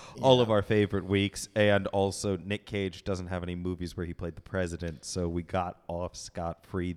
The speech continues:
Speaker 1: this time.
Speaker 2: Yeah.
Speaker 1: Um,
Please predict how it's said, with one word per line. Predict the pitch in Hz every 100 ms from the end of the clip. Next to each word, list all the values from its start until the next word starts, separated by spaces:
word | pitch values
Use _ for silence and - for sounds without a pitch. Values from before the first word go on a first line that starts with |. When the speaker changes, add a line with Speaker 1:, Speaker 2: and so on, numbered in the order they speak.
| 82
Speaker 1:
this | 98 95 -
time. | - 92 82 78 -
Speaker 2:
Yeah. | 113 101 90 92 - _ _ _ _ _ _ _ _ _ _ _ _ - -
Speaker 1:
Um, | 104 98 92 90 87